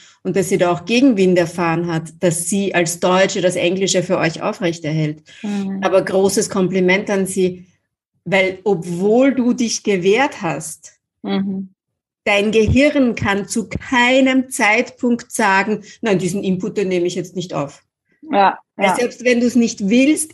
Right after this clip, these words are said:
Speaker 1: emotional, und wenn du auch die, die Entscheidung triffst, „Ich spreche diese Sprache jetzt nicht mehr“,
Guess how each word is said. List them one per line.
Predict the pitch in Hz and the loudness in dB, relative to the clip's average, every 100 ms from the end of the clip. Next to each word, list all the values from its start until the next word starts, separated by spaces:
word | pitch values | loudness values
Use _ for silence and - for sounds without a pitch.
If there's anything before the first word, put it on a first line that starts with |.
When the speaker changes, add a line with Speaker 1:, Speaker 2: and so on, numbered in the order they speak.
| - | 0
Speaker 1:
emotional, | 226 254 262 262 247 233 220 220 226 233 214 | 2 2 0 0 -2 0 0 0 2 2 0
und | 196 | 0
wenn | 190 196 | 0 0
du | 202 | 0
auch | 180 | -2
die, | - 175 - | -4 -6 -8
die | - 202 | -4 0
Entscheidung | 190 196 196 190 202 | 0 2 2 2 0
triffst, | - 190 190 | -2 -4 -4
„Ich | 180 - | -6 -6
spreche | - 196 190 | -4 -4 -4
diese | 208 208 | -4 -6
Sprache | 208 - 185 185 | -6 -4 -4 -2
jetzt | 208 196 196 - | -4 -4 -4 -8
nicht | 214 - | -8 -4
mehr“, | 240 277 | -2 -2